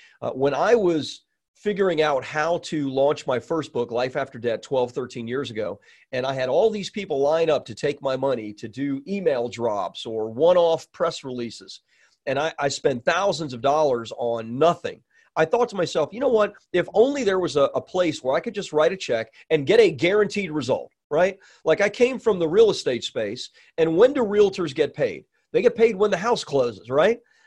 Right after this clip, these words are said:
They don't get paid for showing you homes. When does the mortgage consultant get paid?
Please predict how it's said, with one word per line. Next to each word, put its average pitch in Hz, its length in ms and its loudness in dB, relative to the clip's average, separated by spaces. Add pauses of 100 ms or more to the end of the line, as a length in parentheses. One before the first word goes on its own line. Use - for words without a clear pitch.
They 180 80 4
don't 269 180 4
get 220 160 4
paid 175 240 0
for 139 120 -6
showing 151 400 4
you 113 120 -4
homes. 107 480 -8 (200)
When 175 180 0
does 214 140 -4
the 240 60 0
mortgage 233 420 -2
consultant 135 420 -4
get 120 140 -6
paid? 104 220 -8